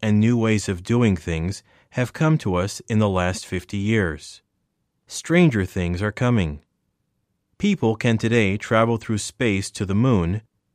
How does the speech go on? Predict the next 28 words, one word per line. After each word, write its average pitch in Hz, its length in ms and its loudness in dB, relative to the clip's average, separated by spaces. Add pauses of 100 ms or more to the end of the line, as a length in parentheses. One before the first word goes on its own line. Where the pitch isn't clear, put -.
(120)
though 123 200 4
only 156 340 2
a 117 100 -2
very 151 240 0
small 135 460 0
number 123 420 0
of 80 140 -8
them 85 240 -4
have 104 220 -6
done 123 240 0
so. 80 440 -6 (880)
The 135 80 -2
price 196 380 0
is 131 120 -2
too 180 300 0
high 113 340 2
for 104 220 -2
most 117 320 0
countries 95 480 -4
to 98 140 -8
send 107 420 0
even 113 340 0
one 135 240 2
person 92 520 -4
there 87 260 -2
for - 160 -8
the 104 100 -6
present. 107 600 -4